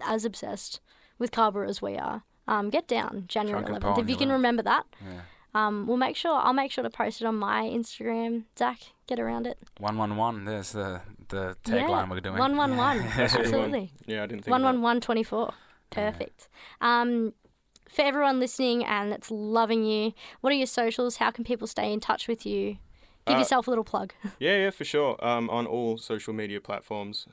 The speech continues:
Speaker 3: uh, you can just type in my name, K Y L E B R E W, Kyle Brew.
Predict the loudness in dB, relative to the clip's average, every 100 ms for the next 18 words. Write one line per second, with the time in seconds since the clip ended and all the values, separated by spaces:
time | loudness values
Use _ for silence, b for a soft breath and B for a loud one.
0 | _ -6 -6 -6 -12 -14 -12 -10 -8 -8
1 | -8 -12 -10 -8 -10 -6 -4 -4 -4 -6
2 | -8 -10 -8 -8 -8 -10 -10 -12 -12 -14
3 | -10 -10 -8 -8 -8 -8